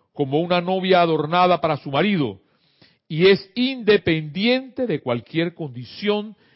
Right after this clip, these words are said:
en el plano físico. O sea, no hay apuro.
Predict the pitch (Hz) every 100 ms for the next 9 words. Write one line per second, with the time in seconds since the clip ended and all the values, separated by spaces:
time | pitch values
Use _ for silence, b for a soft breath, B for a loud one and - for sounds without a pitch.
0 | b 147 123 120 - - 127 127 131 -
1 | 160 131 107 - 92 _ _ _ 196 -
2 | 165 135 117 117 _ _ _ - 123 165
3 | 190 170 143 151 151 - _ - 175 240
4 | 233 156 107